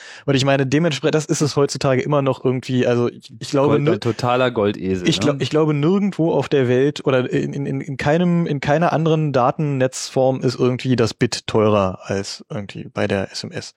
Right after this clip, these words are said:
Speaker 2: Ja.
Speaker 1: Ich meine, hundertvierzig Byte für irgendwie
Speaker 2: Und wer nutzt die schon?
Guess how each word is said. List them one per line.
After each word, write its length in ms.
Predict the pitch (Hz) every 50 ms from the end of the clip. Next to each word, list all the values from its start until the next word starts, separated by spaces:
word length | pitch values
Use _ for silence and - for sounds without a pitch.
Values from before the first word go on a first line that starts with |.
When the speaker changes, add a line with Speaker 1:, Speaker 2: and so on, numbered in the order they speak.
| _ _ _ _ -
Speaker 2:
Ja. 180 | 104 92 - - _ _ _ _
Speaker 1:
Ich 80 | - 123
meine, 380 | 123 117 117 120 117 117 - - _ _ -
hundertvierzig 800 | - 151 151 151 143 131 - - 143 139 - - 143 131 - -
Byte 520 | - 117 113 113 117 - - - - _ _ _
für 380 | _ - - 131 120 113 107 -
irgendwie 480 | 117 110 110 - - 113 110 110 110 - _ _ _
Speaker 2:
Und 200 | - 92 87 -
wer 100 | 92 90
nutzt 300 | 92 98 98 - - -
die 80 | 87 82
schon? 300 | - - 76 76 76